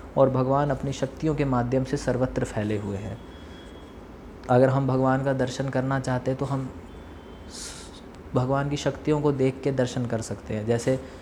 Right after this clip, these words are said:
सूर्य निकल रहा है तो किसकी शक्तियों से निकल रहा है, तो शक्ति देख के शक्तिमान का स्मरण हो सकता है।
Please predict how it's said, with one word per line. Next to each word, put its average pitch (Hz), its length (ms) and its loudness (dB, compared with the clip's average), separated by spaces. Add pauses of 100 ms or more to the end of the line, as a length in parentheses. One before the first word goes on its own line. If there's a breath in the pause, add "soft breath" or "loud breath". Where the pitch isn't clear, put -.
(180 loud breath)
सूर्य 143 240 6
निकल 131 280 4
रहा 110 180 2
है 104 100 -2
तो 127 140 -4
किसकी 156 340 0
शक्तियों 135 400 2
से 127 140 0
निकल 113 240 0
रहा 104 200 -2
है, 110 60 -6
तो - 180 -6
शक्ति 127 380 2
देख 135 280 4
के 143 80 0
शक्तिमान 131 560 0
का 135 100 4
स्मरण 131 360 4
हो 131 200 6
सकता - 360 -2
है। 110 140 -8